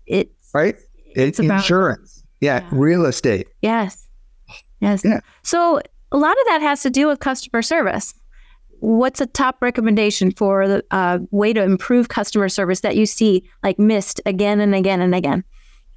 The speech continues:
Speaker 2: Now, I work with a lot of big companies,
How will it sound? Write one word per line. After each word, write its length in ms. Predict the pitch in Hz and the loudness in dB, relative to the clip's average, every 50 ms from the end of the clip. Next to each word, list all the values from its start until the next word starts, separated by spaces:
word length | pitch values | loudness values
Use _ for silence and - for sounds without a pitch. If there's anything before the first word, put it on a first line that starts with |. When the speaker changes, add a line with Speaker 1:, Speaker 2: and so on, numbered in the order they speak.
| - - | -6 -2
Speaker 2:
Now, 200 | 131 120 117 - - - - | -2 -2 -2 -4 -8 -8 -4
I 100 | 135 151 | -2 0
work 240 | 151 160 165 156 | 2 0 0 0
with 120 | 156 143 131 | 0 2 2
a 20 | |
lot 180 | 123 120 120 113 | 4 4 2 2
of 160 | 104 98 - | 0 -2 -2
big 220 | - 123 110 - | -2 -2 -2 -2
companies, 800 | - 110 95 87 - - 98 90 82 90 98 - - - - - | -2 -2 0 0 0 0 2 2 2 0 -2 -6 -8 -10 -10 -12